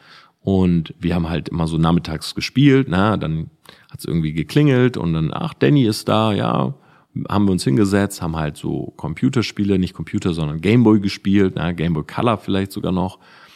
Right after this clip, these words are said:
haben uns irgendwelche Sticker gekauft und haben die eingeklebt in unsere Panini-Hefte. Und ich hab irgendwann mitbekommen, dass von, beispielsweise von diesen Stickern immer welche fehlten.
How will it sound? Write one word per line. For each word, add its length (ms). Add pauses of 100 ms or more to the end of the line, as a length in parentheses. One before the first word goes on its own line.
(160)
haben 160
uns 160
irgendwelche 440
Sticker 440
gekauft 760
und 320 (260)
haben 160
die 180
eingeklebt 680
in 120
unsere 220
Panini-Hefte. 960 (720)
Und 580 (540)
ich 140
hab 180
irgendwann 400
mitbekommen, 800 (200)
dass 520 (100)
von, 460
beispielsweise 540
von 160
diesen 200
Stickern 440
immer 240
welche 240
fehlten. 560